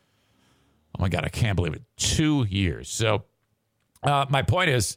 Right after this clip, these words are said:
uh, I did this podcast for a year, and then, um, all of a sudden, like, "All right, nobody can go to work." And I'm like, "Well, I don't, I don't care. I haven't been leaving the house for a year anyway. Um, so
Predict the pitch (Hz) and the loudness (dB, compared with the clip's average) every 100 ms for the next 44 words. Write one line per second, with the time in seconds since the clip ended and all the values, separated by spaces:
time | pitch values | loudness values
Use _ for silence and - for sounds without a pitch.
0 | - 113 101 113 151 120 120 - 139 131 | 0 0 2 0 -2 0 0 2 2 2
1 | 127 117 - 120 98 104 175 175 113 117 | 2 0 2 2 4 4 4 4 2 2
2 | 113 120 117 120 - 113 104 95 98 - | 2 2 0 -2 0 2 4 2 -2 0
3 | 113 110 - 117 110 - 208 202 170 208 | 2 2 2 2 2 2 2 2 2 2
4 | - 185 285 277 220 214 214 220 233 208 | 2 2 2 0 0 -2 0 2 2 2
5 | 208 226 208 165 165 160 139 175 165 175 | 2 2 2 0 0 0 2 2 4 4
6 | 202 139 104 147 170 104 110 127 143 151 | 4 2 2 2 2 2 2 4 4 4
7 | 165 143 143 127 151 160 143 110 92 117 | 2 2 2 2 2 2 2 2 4 4
8 | 147 120 127 113 104 127 143 117 135 98 | 2 2 2 2 4 2 4 2 2 2
9 | 82 87 92 87 101 95 95 92 92 _ | 4 4 2 0 2 4 4 2 -2 _
10 | _ _ _ _ _ _ _ - 120 117 | _ _ _ _ _ _ _ -4 0 2
11 | 104 | 0